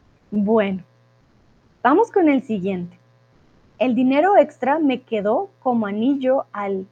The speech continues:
mano, al dedo o al pie". Cuando hay algo que te queda como anillo al <laughs> significa que excelente. No tenías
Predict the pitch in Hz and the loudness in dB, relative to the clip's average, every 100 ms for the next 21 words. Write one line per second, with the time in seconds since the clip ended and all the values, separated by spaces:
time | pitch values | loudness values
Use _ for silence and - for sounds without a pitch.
0 | _ _ 202 208 359 440 605 - _ _ | _ _ -6 -2 0 0 -2 -8 _ _
1 | _ _ _ _ _ 214 220 208 180 277 | _ _ _ _ _ 0 0 0 -2 -2
2 | 392 311 415 - _ _ _ _ 214 240 | 0 0 -2 -4 _ _ _ _ 0 0
3 | - 220 214 - 226 - _ _ _ _ | -2 -6 -8 -6 -8 -8 _ _ _ _
4 | _ _ _ _ _ _ _ _ _ _ | _ _ _ _ _ _ _ _ _ _
5 | _ 262 269 277 269 269 - 254 294 330 | _ 0 4 4 4 2 0 -4 0 2
6 | 339 359 320 - 220 247 247 262 - 269 | 2 -2 -4 -6 -6 -2 0 0 -2 -4
7 | 240 226 226 247 220 254 254 240 - 175 | -2 -2 -2 -2 -2 -2 -4 -8 -16 -14
8 | 196 - 285 277 294 370 _ _ _ _ | -12 -2 2 2 0 -4 _ _ _ _
9 | - 247 247 247 226 277 285 262 311 605 | -8 -4 -4 -4 -6 -4 -2 0 -2 -4
10 | _ _ _ _ _ - 226 - 240 233 | _ _ _ _ _ -8 -8 -4 -4 -4
11 | 233 214 185 208 262 254 302 294 294 294 | -4 -8 -8 -4 -4 0 2 2 0 -6